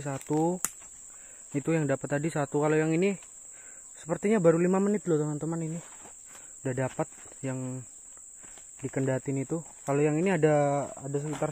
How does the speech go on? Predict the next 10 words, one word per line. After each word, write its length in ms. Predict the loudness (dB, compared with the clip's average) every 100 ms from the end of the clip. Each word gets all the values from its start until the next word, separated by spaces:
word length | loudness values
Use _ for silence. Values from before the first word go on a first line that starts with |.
| -2
setengah 200 | -2 0
jam 160 | 2 2
ada 200 | 0 0
ini. 160 | 0 -4 -10 -14 -14 -16 -16 -14 -10
Yang 100 | -8
satunya 320 | -6 -4 -4 -4
ini. 140 | -6 -10 -14 -16 -18 -18 -18 -20 -20 -18 -18 -18 -20 -18 -18 -18 -18 -18 -18 -18 -18 -18 -18 -16 -16 -16 -14 -14 -14 -18 -18 -16 -18 -18 -18 -18 -18 -18 -18 -18 -20 -20 -20 -20 -18 -12 -6
Dapat 240 | -4 -4
dua, 240 | 0 2 4
teman-teman. 480 | 2 0 0 -2